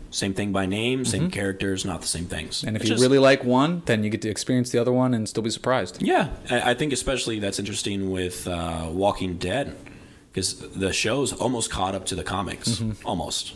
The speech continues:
Speaker 1: Not really.
Speaker 2: Yeah.
Speaker 1: And so they've kinda diverged, which is pretty interesting. Same with Game of Thrones. Game of Thrones season eight. Is that the last
Speaker 2: Yeah,
Speaker 1: one?
Speaker 2: I am, I'm actually interested to see, 'cause, um, George R R Martin has the opportunity to see what they do.
Speaker 1: Yeah.
Speaker 2: And he could do something completely different
Speaker 1: And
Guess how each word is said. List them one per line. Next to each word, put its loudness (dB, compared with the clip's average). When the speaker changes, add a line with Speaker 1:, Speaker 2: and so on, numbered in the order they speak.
Speaker 1:
Not -2
really. -2
Speaker 2:
Yeah. 0
Speaker 1:
And -2
so 2
they've 2
kinda -2
diverged, -4
which -6
is -4
pretty 0
interesting. -4
Same -2
with 0
Game 0
of -2
Thrones. 0
Game -2
of -4
Thrones -2
season -2
eight. -4
Is -2
that 0
the -2
last 2
Speaker 2:
Yeah, 6
Speaker 1:
one? 0
Speaker 2:
I 8
am, 4
I'm 4
actually 0
interested -2
to -2
see, 0
'cause, 0
um, 4
George 4
R 8
R 4
Martin 2
has -2
the 0
opportunity 0
to 0
see 4
what 4
they 6
do. 4
Speaker 1:
Yeah. 2
Speaker 2:
And 2
he 4
could 2
do 6
something 2
completely 2
different 2
Speaker 1:
And -6